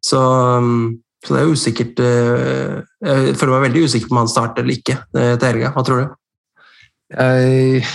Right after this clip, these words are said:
Speaker 2: jeg, det er, det er jo dette med, med Holm da. Og så sier, og så Vecchia, ikke sant, som Vecchia måtte gå ut,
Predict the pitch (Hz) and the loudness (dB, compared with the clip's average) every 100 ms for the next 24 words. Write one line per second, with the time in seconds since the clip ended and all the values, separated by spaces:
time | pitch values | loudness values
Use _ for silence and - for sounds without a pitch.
0 | - 123 131 _ _ - _ - - - | -6 -4 -6 _ _ -20 _ -6 -4 -2
1 | 196 143 123 120 120 123 120 113 113 113 | 0 2 2 2 2 2 0 2 4 4
2 | 113 113 113 113 113 117 117 120 139 170 | 4 2 2 2 2 0 0 0 2 0
3 | 165 - - - 120 - 120 - 120 110 | -2 -8 -16 -2 -2 2 0 2 2 4
4 | 113 120 110 - - 117 113 123 127 131 | 4 2 0 -2 0 2 2 2 0 0
5 | - 123 117 113 117 - - - - - | 0 2 4 2 0 -4 -16 -14 -14 -14
6 | - - - 120 120 117 117 117 120 120 | -16 -6 -2 0 2 2 2 2 2 2
7 | 151 - | 2 -2